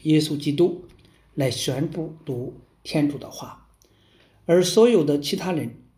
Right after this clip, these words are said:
都是要去聆听天主的话，而聆听在这个时候就是参与，聆听才是参与。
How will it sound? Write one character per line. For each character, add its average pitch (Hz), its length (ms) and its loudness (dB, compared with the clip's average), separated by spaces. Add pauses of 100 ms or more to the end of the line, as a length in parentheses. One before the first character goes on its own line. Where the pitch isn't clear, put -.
(160)
都 147 160 -2
是 151 220 -8
要 127 140 -8
去 - 300 -16
聆 160 260 2
听 226 400 0
天 143 260 -4
主 135 100 -8
的 - 100 -14
话， - 340 -20 (760)
而 175 120 4
聆 180 280 6
听 - 540 2
在 165 120 2
这 185 160 4
个 147 140 -2
时 - 160 -10
候 - 340 -10 (140)
就 175 160 4
是 - 200 -8 (100)
参 143 280 -4
与， 143 120 -4 (960)
聆 156 220 2
听 214 240 -2
才 143 140 -6
是 123 140 -10
参 123 240 -14
与。 113 160 -14